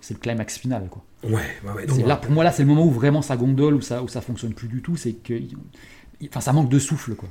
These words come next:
Speaker 1: Il y a, il y a... t'as l'impression qu'en fait, il a mis tout ce qu'il avait, euh, d'Ahan, euh, <laughs> dans, dans, dans, dans les premières parties du film, et après, il y a plus de jus, quoi. C'était, c'est-à-dire que t'as, t'as une espèce de gunfight super dramatique, mais qui, en fait, c'est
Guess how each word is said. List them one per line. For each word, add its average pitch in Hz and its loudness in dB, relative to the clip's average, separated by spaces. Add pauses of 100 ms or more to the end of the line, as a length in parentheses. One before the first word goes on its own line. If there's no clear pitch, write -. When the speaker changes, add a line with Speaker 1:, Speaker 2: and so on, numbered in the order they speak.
(120)
Speaker 1:
Il 117 -8
y 113 -2
a, 117 -4
il 117 -4
y 110 -2
a... 101 -8 (300)
t'as 127 -2
l'impression 143 2
qu'en 147 -2
fait, 190 0
il 131 2
a 123 2
mis 127 0 (120)
tout 202 -2
ce 185 -6
qu'il 170 0
avait, 156 2
euh, 117 0
d'Ahan, 131 0
euh, 117 -6 (100)
<laughs> - -6
dans, 143 4 (760)
dans, 139 0
dans, 135 2
dans 131 4
les 135 4
premières 151 -2
parties - -4
du 127 -4
film, 208 0
et 131 0
après, 120 -2
il - -2
y 156 0
a - -6
plus - -10
de 143 -6
jus, 156 -2
quoi. 120 -4
C'était, 120 -2
c'est-à-dire 131 -4
que 156 -6
t'as, 143 -10
t'as 135 -4
une 127 -2
espèce 151 -6
de 120 -4
gunfight 160 -4 (180)
super 185 -8
dramatique, 160 -8 (640)
mais 120 -4
qui, 147 -2
en 135 2
fait, 214 0
c'est 120 0